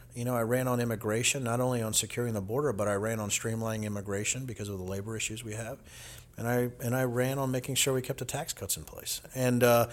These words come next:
I'm still that way. I haven't changed. But the priorities here in the minority, and I've never been in the majority before, so I only know minority, shutdown, all that. Um, I think my priorities here is to make sure that for the Fifth District, I reach across the aisle for those things that we can do right now,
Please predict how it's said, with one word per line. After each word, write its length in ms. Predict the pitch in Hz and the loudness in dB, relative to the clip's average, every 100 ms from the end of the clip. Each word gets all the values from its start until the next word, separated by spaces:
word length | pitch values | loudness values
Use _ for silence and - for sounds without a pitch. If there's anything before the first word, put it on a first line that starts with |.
| - - - - - | -6 -14 -16 -10 0
I'm 140 | 127 | 6
still 240 | 120 135 123 | 8 8 8
that 220 | 131 123 | 8 6
way. 260 | 127 139 87 | 4 4 4
I 60 | |
haven't 300 | 87 104 107 | 2 0 2
changed. 560 | 95 120 120 67 - - - | 2 0 -2 -4 -6 -6 -2
But 120 | 113 | -2
the 60 | 117 | 0
priorities 460 | - 131 165 135 | 4 6 6 6
here 140 | - 143 | 6 4
in 80 | 131 | 4
the 40 | |
minority, 600 | 110 104 107 123 143 123 - | 2 2 2 2 0 -6 -2
and 80 | 117 | 0
I've 160 | 113 | 4
never 240 | 113 120 123 | 4 4 4
been 100 | 123 | 4
in 40 | |
the 60 | 117 | 4
majority 380 | 98 113 123 | 4 4 4
before, 400 | 131 123 139 139 | 2 0 2 4
so 360 | 131 113 101 98 | 6 6 4 2
I 120 | 95 | 0
only 160 | 113 110 | 2 4
know 240 | 110 110 | 2 2
minority, 540 | 104 101 107 113 113 104 | 0 0 2 2 2 2
shutdown, 640 | - 104 - 110 110 110 | 4 2 2 2 2 2
all 180 | 98 107 | 2 4
that. 260 | 107 110 - - - - - | 4 2 -2 -12 -14 -16 0
Um, 460 | 117 110 110 107 101 - | 4 4 2 -2 -6 -6
I 80 | 131 | -2
think 180 | 123 139 | 0 2
my 120 | 123 | 0
priorities 460 | - 120 117 107 - | 2 4 4 4 4
here 200 | 123 117 | 4 4
is 80 | - | 4
to 80 | 107 | 2
make 180 | 107 - | 0 2
sure 260 | 123 110 | 2 2
that 180 | 104 98 | 2 0
for 120 | 117 | -2
the 100 | 104 | -2
Fifth 220 | - 110 | -2 -2
District, 360 | - 110 110 98 | 0 0 0 -2
I 40 | |
reach 240 | 101 110 - | -2 0 -2
across 300 | - 104 101 | 2 4 4
the 40 | |
aisle 180 | 110 107 | 4 0
for 120 | 113 | -2
those 260 | 107 104 - | 0 4 4
things 240 | 110 107 | 2 -2
that 120 | 101 | -2
we 100 | 104 | -4
can 160 | 101 95 | -6 -4
do 180 | 98 107 | -4 -2
right 220 | 117 113 | -2 -2
now, 260 | 117 117 | -4 -4